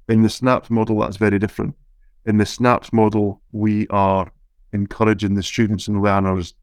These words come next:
to probe us, the expert, the clinician.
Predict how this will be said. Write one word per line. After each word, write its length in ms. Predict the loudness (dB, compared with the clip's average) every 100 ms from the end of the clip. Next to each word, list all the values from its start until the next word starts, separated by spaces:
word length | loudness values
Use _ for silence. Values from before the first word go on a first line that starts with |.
| _ _ _ -18
to 60 |
probe 340 | -4 -2 -2 -2
us, 360 | -4 -4 -12 -16 _ _ _ _ _
the 120 | 2
expert, 460 | 2 0 -4 -4 -4
the 100 | -8
clinician. 480 | -2 -2 -2 -8